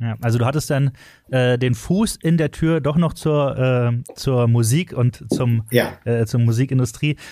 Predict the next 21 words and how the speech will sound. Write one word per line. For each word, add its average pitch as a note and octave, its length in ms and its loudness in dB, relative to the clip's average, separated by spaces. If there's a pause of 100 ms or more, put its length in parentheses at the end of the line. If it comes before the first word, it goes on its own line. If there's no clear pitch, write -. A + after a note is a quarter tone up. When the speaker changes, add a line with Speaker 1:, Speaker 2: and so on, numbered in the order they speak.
(140)
Speaker 1:
Du B2 120 0
hast C#3+ 200 -2
dann, F3+ 200 2
äh, C3+ 100 0
bis C3+ 260 -2
zum E3 220 -2
ersten D3+ 640 -2
Staatsexamen A2 880 -2
studiert. F#2+ 560 0
Speaker 2:
Genau. F#2 500 2 (180)
Speaker 1:
Ähm, A2+ 520 2 (400)
und B2 260 0
dann D#3+ 380 2
hast E3 200 0
du D#3+ 60 0
dir D3 220 2
aber C#3+ 160 2
überlegt, C3+ 520 0
äh, B2+ 360 2
zweites C3 340 -4
Staatsexamen, C#3+ 800 -2